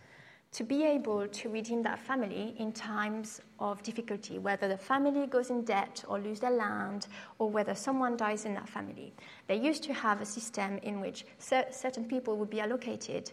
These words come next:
and only those people would be able to relieve the debt or take the widow, that kind of thing, okay? So he's one of the kinsman redeemer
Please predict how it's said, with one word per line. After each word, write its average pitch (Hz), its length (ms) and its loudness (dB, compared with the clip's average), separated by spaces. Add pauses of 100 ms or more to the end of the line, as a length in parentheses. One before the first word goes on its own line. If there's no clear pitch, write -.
(200)
and 214 160 0
only 302 240 6
those 240 180 4
people 196 380 -2
would 202 180 0
be 214 80 -2
able 202 240 -2
to 208 160 -6
relieve 220 360 0
the 254 80 0
debt - 420 -2 (320)
or 214 80 0
take 220 280 -2
the 233 80 6
widow, 190 480 0 (440)
that 208 120 -4
kind 202 160 -4
of 170 120 -4
thing, - 280 -12 (280)
okay? 254 280 -2 (280)
So 247 120 8
he's 269 220 4
one 269 400 6
of - 140 4
the 208 80 -2
kinsman 262 500 4
redeemer 220 460 0